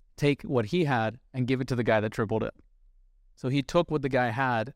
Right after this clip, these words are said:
and he gave it to the guy that tripled it. And, like, that's just a story of, like, when we're given something by God, like, bro, it is, like, a sin not to use it.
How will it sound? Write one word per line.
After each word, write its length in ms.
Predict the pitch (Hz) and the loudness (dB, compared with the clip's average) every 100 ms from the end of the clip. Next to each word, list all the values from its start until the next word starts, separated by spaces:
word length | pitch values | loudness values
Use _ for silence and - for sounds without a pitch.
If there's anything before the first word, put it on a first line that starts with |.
| _ | _
and 100 | 127 | -8
he 60 | 107 | -4
gave 260 | 120 123 | -2 -2
it 60 | 127 | -2
to 60 | |
the 60 | 123 | -2
guy 160 | 113 110 | 0 0
that 140 | 110 | -2
tripled 320 | - 110 107 | -4 -4 -2
it. 120 | 104 - _ _ _ _ _ _ _ _ | -4 -6 _ _ _ _ _ _ _ _
And, 360 | 123 120 120 | -4 -2 -2
like, 260 | 117 117 107 | 0 0 0
that's 200 | 117 - | 0 0
just 160 | 170 147 | -4 -4
a 60 | |
story 440 | 131 135 127 131 139 | -6 -2 0 0 -2
of, 220 | 123 113 | -2 -2
like, 300 | 110 104 92 | -2 -2 -6
when 140 | 127 113 | -8 -4
we're 120 | 123 | -2
given 360 | 123 120 120 135 | 0 -2 0 -2
something 460 | - 131 139 139 | -2 -2 0 0
by 140 | 127 107 | 0 0
God, 400 | 107 110 135 147 _ _ _ _ _ | 2 2 2 -2 _ _ _ _ _
like, 300 | 110 107 - - _ _ _ | -4 -4 -4 -16 _ _ _
bro, 220 | 127 123 - | 2 2 2
it 160 | 131 | 0
is, 320 | 131 135 123 - _ _ _ _ _ _ _ | 0 0 -4 -12 _ _ _ _ _ _ _
like, 180 | 131 127 | -2 -2
a 80 | 95 | -4
sin 680 | - - 123 139 110 101 | -6 -2 0 2 0 0
not 300 | 110 113 - - | 0 0 -4 -12
to 120 | 104 | -12
use 320 | 98 120 127 | -4 -2 0
it. 200 | 113 - | -2 -6